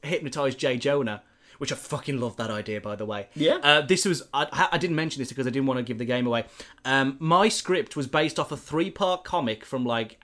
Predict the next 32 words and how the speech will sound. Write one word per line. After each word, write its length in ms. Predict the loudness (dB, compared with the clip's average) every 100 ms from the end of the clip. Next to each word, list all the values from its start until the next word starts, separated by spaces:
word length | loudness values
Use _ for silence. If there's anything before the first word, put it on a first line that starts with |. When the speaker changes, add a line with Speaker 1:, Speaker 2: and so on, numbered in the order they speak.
| -6
Speaker 1:
eighty-seven 840 | -6 -6 -10 -6 -4 -4 -6 -8 -10
called 200 | -8 -4
Media 340 | -2 0 0
Blizzard. 380 | 0 -2 -4 -6 -8 _ -6
Speaker 2:
Right. 260 | -4 -4 -8 -6
Speaker 1:
Uh, 240 | 0 0
where 320 | 0 2 2 2
Mysterio 480 | 0 0 2 2
took 240 | 2 -2 0
over 240 | 0 2
a 60 | 0
news 220 | -2 -4
station 380 | -2 -2 -2 -4
and 160 | -4
told 320 | -2 -2 -2 -2
everybody 320 | -4 -4 -6
it's 120 | -4
the 100 | -4
end 140 | -4
of 100 | -4
days, 240 | -4 -2 -2
there's 140 | -6
a 60 | -6
blizzard 300 | -6 -6 -6
coming, 280 | -6 -6 -4
and 160 | -6
hypnotized 380 | -6 -8 -8 -6
everyone 240 | -6 -6 -6
to 100 | -8
thinking 320 | -10 -8 -8
it 80 | -6
was 280 | -6 -8